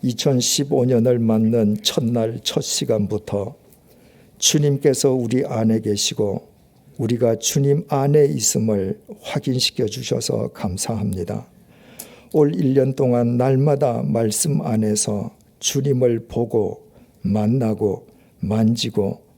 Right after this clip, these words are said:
따르게 해 주십시오. 주님께서 우리 안에 계시고 우리가 주님 안에 있기에 주님의 의를 힘입어 우리가 이미 새로운 피조물이 되었음을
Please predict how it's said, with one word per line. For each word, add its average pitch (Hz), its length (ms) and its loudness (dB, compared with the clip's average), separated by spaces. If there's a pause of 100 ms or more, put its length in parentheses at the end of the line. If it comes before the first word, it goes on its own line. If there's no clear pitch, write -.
(160)
따르게 107 420 0
해 107 320 -4
주십시오. - 720 -4 (720)
주님께서 147 640 2
우리 123 260 0
안에 113 340 2
계시고 107 680 -2 (360)
우리가 123 360 2
주님 147 440 2
안에 135 300 4
있기에 101 680 -2 (500)
주님의 151 680 4
의를 135 480 4
힘입어 107 760 -2 (420)
우리가 120 460 2
이미 123 520 0 (280)
새로운 135 680 2
피조물이 135 680 2
되었음을 104 840 0